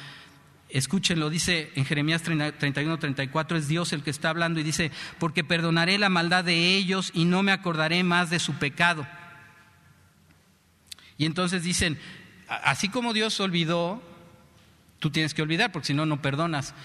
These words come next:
¿Ustedes creen que se refiere a que Dios le da amnesia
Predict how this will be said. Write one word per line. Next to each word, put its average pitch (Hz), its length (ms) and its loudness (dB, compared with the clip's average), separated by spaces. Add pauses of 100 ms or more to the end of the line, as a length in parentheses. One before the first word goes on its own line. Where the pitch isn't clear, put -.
(240)
¿Ustedes 220 460 -2
creen 196 200 -2
que 196 120 -6
se 175 100 -2
refiere 175 400 0
a 175 80 -2
que 147 160 -4
Dios 165 520 -2
le 143 140 0
da 147 120 0
amnesia 175 640 0